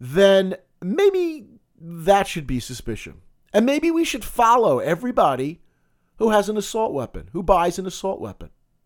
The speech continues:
What about anyone who buys a high-capacity magazine? The shooter in El Paso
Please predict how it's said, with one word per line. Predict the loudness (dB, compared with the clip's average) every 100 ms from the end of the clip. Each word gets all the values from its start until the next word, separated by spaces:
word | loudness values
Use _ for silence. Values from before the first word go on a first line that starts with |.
| _ _ _ _ _ _ _ _ _
What | 2 8
about | 8 8
anyone | 2 2 0
who |
buys | 4 6 6 2
a |
high-capacity | -2 -2 -2 -2 0 0 0 -6 -6
magazine? | -6 -6 -6 -4 -6 -6
The | -14
shooter | -10 -4 0
in | 2
El | 2
Paso | 2 2 0 0 -2 -2 -4